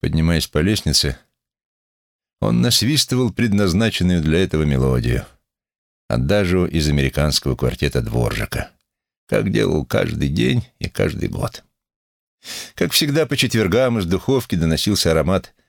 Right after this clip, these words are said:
запечённого риса. И он подумал, какое счастье, что жена так хорошо готовит. Уж этого у неё не отнимешь.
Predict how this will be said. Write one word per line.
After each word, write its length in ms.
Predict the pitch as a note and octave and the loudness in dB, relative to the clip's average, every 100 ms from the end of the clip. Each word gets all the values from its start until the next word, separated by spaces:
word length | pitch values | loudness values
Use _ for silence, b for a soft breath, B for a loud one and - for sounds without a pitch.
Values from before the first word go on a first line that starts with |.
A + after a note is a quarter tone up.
| _ _ _ | _ _ _
запечённого 840 | - E2+ D#2+ - F#2+ F2+ E2+ D2+ C2+ | -2 0 0 0 0 2 2 2 2
риса. 460 | C2 C2 - B1 - _ _ _ _ _ _ | 2 0 -2 -4 -10 _ _ _ _ _ _
И 60 | - | -2
он 160 | C#2+ C#2 | -2 0
подумал, 500 | C2+ D2 C#2 C2 - _ _ _ _ _ _ _ _ | 0 2 2 0 -4 _ _ _ _ _ _ _ _
какое 340 | - B1 A#1 | -4 0 0
счастье, 580 | B1+ - A1+ G#1+ - - | 0 0 0 0 -2 -6
что 200 | - G1+ | -4 -2
жена 320 | A#1 A#1+ A#1+ | 0 0 0
так 200 | A#1+ A#1+ | -2 -6
хорошо 380 | - A#1 A1+ A#1+ | -2 -2 -2 -2
готовит. 640 | A#1 A1 - - - - - _ _ B B - | -2 -4 -4 -4 -4 -8 -20 _ _ B B -6
Уж 200 | - - | -4 0
этого 340 | D#2 - C#2+ | 0 0 0
у 80 | C2+ | 0
неё 240 | C2 C2 | 0 2
не 100 | C2+ | 0
отнимешь. 680 | A#1+ - - B1 - - - | 0 -4 -4 -4 -4 -6 -6